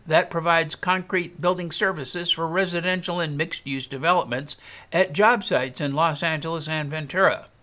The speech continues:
J H McCormick and Universal signed a contract with each other in two thousand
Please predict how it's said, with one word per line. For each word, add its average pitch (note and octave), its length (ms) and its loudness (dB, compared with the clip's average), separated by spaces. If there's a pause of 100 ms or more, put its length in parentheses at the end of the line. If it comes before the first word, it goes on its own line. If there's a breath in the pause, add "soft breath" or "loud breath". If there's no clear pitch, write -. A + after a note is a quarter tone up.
(520 soft breath)
J A2 140 -2
H A#2 380 -4
McCormick C#3+ 720 -4
and G#3 300 0
Universal E3 760 -2 (460 soft breath)
signed G#3 320 6
a G3 40 2
contract G3 640 0
with B2+ 160 -4
each B2 220 -4
other C#3 260 0
in E3+ 120 0
two G3 160 -4
thousand F3 440 0